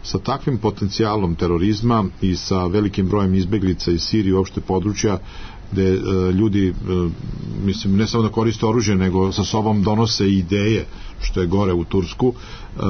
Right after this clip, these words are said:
Turska predstavlja zemlju u kojoj terorizam, e, zacelo neće skoro biti pobeđen i gde će biti, e, ne samo mnogo napada još u sledećim godinama,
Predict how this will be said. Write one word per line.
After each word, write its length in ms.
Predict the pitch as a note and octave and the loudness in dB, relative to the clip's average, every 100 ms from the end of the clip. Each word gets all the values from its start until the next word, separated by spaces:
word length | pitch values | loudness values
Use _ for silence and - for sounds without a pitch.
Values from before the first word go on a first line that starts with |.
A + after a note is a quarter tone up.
| F#2+ | 0
Turska 440 | - A2 - A2+ G2+ - G#2+ F#2 | 0 -2 0 0 0 -4 -6 -2
predstavlja 460 | G2+ F#2+ A2 G2+ | -2 0 0 2
zemlju 380 | F2+ F#2+ G2 G2+ | 2 2 2 2
u 80 | F#2 | 2
kojoj 240 | E2 G2 | 0 0
terorizam, 440 | E2+ F#2 F#2+ F2+ F#2 | 0 0 0 2 0
e, 60 | F2+ - F2 E2+ | -2 -2 0 0
zacelo 500 | E2 A2 A2 G#2+ F#2+ | 0 -2 0 0 2
neće 300 | G2 F#2+ G2 | 2 0 -6
skoro 300 | - G#2 F#2+ | -4 -2 0
biti 240 | F2+ F2+ | 0 -2
pobeđen 640 | F#2+ F#2 F#2 F#2+ G2 F2+ F#2+ - | -2 -2 0 -2 0 -2 -4 -2
i 200 | F#2 F2+ | -2 -2
gde 180 | F2 F2 | -2 -4
će 160 | - | -4
biti, 360 | E2 F2+ - F2+ | -2 -4 0 -2
e, 800 | - - - - - - - - F2 E2+ E2+ | -2 -8 -10 -12 -14 -14 -12 -4 -2 0 2
ne 140 | G#2 | 0
samo 240 | G2+ A2 G#2 | 2 0 2
mnogo 260 | G#2 G#2 | 2 2
napada 400 | G2 F#2+ G2 F2+ | 2 0 0 0
još 320 | F2+ F2+ - | 2 0 -2
u 200 | F2+ F2 E2+ - - | 0 0 -2 -8 -12
sledećim 440 | - G2+ F#2 - F#2+ | -8 -2 -2 -2 -2
godinama, 600 | F#2 F#2 F#2 F2+ F2+ | -2 0 0 0 0